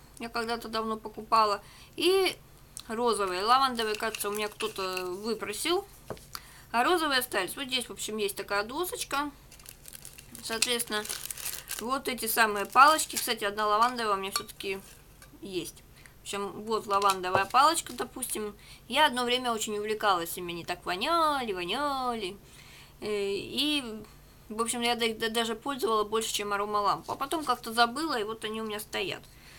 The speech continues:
Ну, соответственно, она сюда вот суется. Вообще, мне кажется, что эта палочка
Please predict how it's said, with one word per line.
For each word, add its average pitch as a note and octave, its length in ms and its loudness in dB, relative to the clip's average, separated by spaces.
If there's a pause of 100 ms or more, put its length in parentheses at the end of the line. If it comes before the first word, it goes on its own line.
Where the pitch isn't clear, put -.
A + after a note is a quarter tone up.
(120)
Ну, D4+ 140 -2
соответственно, D4 500 0
она A3 140 -2
сюда A#3 260 0
вот F3 180 -4
суется. E4+ 680 0 (2000)
Вообще, A3 260 -4
мне B3+ 180 -4
кажется, A#3+ 380 4
что A#3 160 -4
эта A3 480 2
палочка G3 720 4